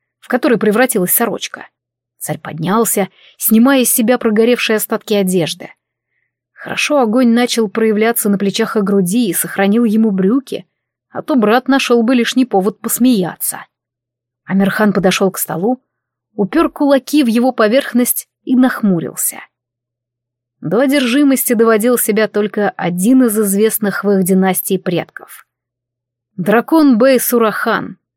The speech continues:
Он встретил свою истинную любовь, но она погибла до проведения ритуала. До заключения брака. И Сарухан сделался обречен. Другую женщину ему было невозможно полюбить.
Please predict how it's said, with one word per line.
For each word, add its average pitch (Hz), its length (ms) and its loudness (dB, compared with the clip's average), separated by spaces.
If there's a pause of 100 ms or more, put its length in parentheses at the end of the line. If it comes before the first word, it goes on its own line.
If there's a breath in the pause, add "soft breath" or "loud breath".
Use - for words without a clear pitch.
(520)
Он 202 100 -4
встретил 190 460 -2
свою 208 300 2
истинную 214 400 2
любовь, 214 420 2
но 196 100 -6
она 214 160 -6
погибла 180 560 -2
до 233 240 2
проведения 208 720 0
ритуала. 185 640 -2 (1080)
До 220 260 2
заключения 190 680 0
брака. 185 520 -2 (640)
И 240 160 2
Сарухан 277 540 2
сделался 233 720 2
обречен. 190 760 -2 (600)
Другую 269 380 2
женщину 254 420 2
ему 240 280 4
было 226 220 2
невозможно 208 720 0
полюбить. - 520 -8